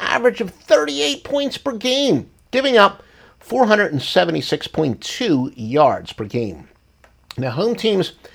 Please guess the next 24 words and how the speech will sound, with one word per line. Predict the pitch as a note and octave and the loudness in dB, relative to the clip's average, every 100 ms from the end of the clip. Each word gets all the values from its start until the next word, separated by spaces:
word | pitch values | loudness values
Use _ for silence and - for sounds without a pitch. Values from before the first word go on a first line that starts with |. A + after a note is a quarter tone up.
| - - - | -20 -20 0
off | D#3 - | 2 2
of | B2+ | -2
consecutive | - A#2 - E3+ G#3+ F#3+ | -4 -6 -2 2 2 4
losses | D#3 D3 - B2 | 4 4 2 -4
of | B2 | -4
at | B2 | -2
least | F#3 - | -4 -6
thirty-eight | - B3+ D4+ A3 B2+ | 0 2 2 0 0
points | - A2+ D3 - - _ _ _ _ - | -4 -6 -6 -10 -16 _ _ _ _ -4
and | D3 | -4
playing | - B3 C4 | 0 0 2
in | G3 | 6
a | D3+ A#2+ | 6 4
winnable | A2 A#2 B2 A#2+ A#2 | 0 4 4 4 4
game, | D#3 D3+ C3+ | 4 4 4
that | B2 | 4
is, | A#2+ A#2 A2+ | 6 4 0
not | C3 A#2+ | -4 -2
getting | C3 A#2+ | -2 0
a | A2+ | -2
field | A2 C3+ A#2+ G#2+ | -2 -4 -4 0
goal | A2+ A2 | 0 0
or | G#2 F#2 | -4 -6
more, | B2+ G3 F3+ | 0 4 4